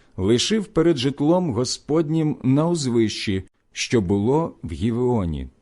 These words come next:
щоб приносили всепалення Господові на жертовнику всепалення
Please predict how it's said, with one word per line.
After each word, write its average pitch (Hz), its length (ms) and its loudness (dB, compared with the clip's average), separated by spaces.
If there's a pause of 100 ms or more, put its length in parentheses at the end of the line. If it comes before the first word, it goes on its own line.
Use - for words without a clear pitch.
(360)
щоб 147 380 0
приносили 147 760 2
всепалення 131 760 0
Господові 85 840 -4 (500)
на 107 220 2
жертовнику 156 760 2
всепалення 156 920 0